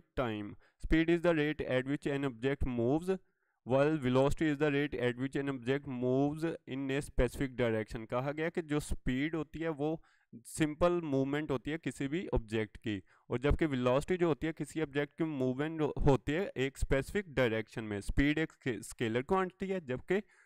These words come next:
वेलोसिटी एक वेक्टर क्वांटिटी है। यही इस-, इसकी एक्सप्लेनेशन में भी लिखा गया है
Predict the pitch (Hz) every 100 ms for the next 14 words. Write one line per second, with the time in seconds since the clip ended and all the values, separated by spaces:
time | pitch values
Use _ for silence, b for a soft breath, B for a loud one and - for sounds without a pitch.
0 | b 120 131 135 - 196 226 b - 139
1 | 160 147 139 - 143 131 120 107 - 110
2 | 104 104 127 156 170 131 - - - -
3 | 156 139 117 - 135 147 - 156 151 147
4 | 139 - 151 143